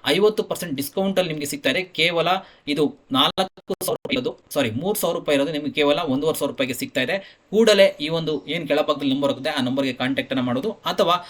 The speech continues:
ನೇರವಾಗಿ ನೀವು ಪ್ಲೇ ಸ್ಟೋರ್ ಅಲ್ಲಿ ಹೋಗಿ ಅಲ್ಲಿ ಕೆ ಆರ್ ಟ್ಯುಟೋರಿಯಲ್ಸ್ ಆಪ್ ನ ಡೌನ್ಲೋಡ್ ಮಾಡ್ಕೊಂಡು ಕೂಡ ನೀವು ಲಾಗಿನ್ ಆಗ್ಬೋದು. ನಮ್ಮ ಒಂದು ನಂಬರ್, ಏನ್ ನಂಬರ್ ಹೋಗ್ತದೆ ಆ ನಂಬರ್ಗೆ ಆಯ್ ಅಂತ ಕಳ್ಸಿದ್ರು ಕೂಡ ನಿಮ್ಗೆ ಲಿಂಕ್ ಅನ್ನ ಕೊಡ್ತೀವಿ. ಆ ಲಿಂಕ್ ಅನ್ನ ಕ್ಲಿಕ್ ಮಾಡ್ಕೊಂಡು ಕೂಡ ನೀವು ಪೇಮೆಂಟ್ ಅನ್ನ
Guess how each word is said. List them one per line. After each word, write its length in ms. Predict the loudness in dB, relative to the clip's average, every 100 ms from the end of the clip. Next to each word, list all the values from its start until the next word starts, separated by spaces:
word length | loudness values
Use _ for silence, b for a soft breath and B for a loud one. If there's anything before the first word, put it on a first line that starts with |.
| B 2
ನೇರವಾಗಿ 460 | 4 6 4 2
ನೀವು 160 | -2 -2
ಪ್ಲೇ 160 | -2
ಸ್ಟೋರ್ 220 | 0 2 2
ಅಲ್ಲಿ 120 | 0
ಹೋಗಿ 180 | 0 -2
ಅಲ್ಲಿ 240 | -2 -4
ಕೆ 160 | 0 0
ಆರ್ 300 | 2 0 0
ಟ್ಯುಟೋರಿಯಲ್ಸ್ 520 | -2 -4 -4 -6 -6 -4
ಆಪ್ 160 | -4
ನ 60 | -2
ಡೌನ್ಲೋಡ್ 340 | 0 0 0 -2
ಮಾಡ್ಕೊಂಡು 360 | -2 0 -2
ಕೂಡ 140 | 0 -2
ನೀವು 220 | -2 0
ಲಾಗಿನ್ 360 | 2 2 2
ಆಗ್ಬೋದು. 300 | 0 -2 -4 -6 B B B
ನಮ್ಮ 140 | 0 2
ಒಂದು 320 | 4 2 2
ನಂಬರ್, 240 | 6 8 6
ಏನ್ 140 | 2
ನಂಬರ್ 200 | 2 4
ಹೋಗ್ತದೆ 200 | 2 0
ಆ 40 | -2
ನಂಬರ್ಗೆ 300 | 2 0 2
ಆಯ್ 220 | 2 2
ಅಂತ 120 | 0
ಕಳ್ಸಿದ್ರು 300 | -4 -6 -4
ಕೂಡ 140 | -6
ನಿಮ್ಗೆ 200 | -4 -2
ಲಿಂಕ್ 240 | -2 0 -2
ಅನ್ನ 100 | -4
ಕೊಡ್ತೀವಿ. 460 | -4 -6 -6 -8 -4
ಆ 60 |
ಲಿಂಕ್ 260 | -2 -2 -2
ಅನ್ನ 140 | -4 -4 -6 -10 -12
ಕ್ಲಿಕ್ 180 | -4
ಮಾಡ್ಕೊಂಡು 280 | -4 -2 -2
ಕೂಡ 120 | -2
ನೀವು 160 | -6 -6
ಪೇಮೆಂಟ್ 340 | 0 0 0
ಅನ್ನ 120 | -4